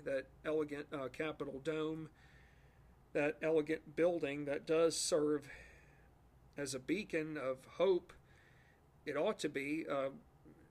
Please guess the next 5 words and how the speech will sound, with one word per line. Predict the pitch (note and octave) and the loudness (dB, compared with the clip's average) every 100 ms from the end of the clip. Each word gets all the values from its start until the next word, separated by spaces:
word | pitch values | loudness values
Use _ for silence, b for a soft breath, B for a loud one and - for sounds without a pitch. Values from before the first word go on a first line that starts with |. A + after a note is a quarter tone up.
| - - - - - - | -20 -20 -20 -20 -20 -6
meaning | D3+ D#3+ D#3 | -4 -2 -4
that, | D3 C#3 - | -6 -6 -2
um, | D3+ C3+ C3 C3 | -2 -2 -8 -10
democracy | C#3+ D3 D#3+ D#3+ D#3 - D3+ D3 D3 - - - - - - - | -6 -4 -4 -2 -4 -2 -2 -2 -6 -16 -20 -20 -20 -20 -18 0
works | D3+ F3+ - - - - | 2 2 -2 -8 -8 -10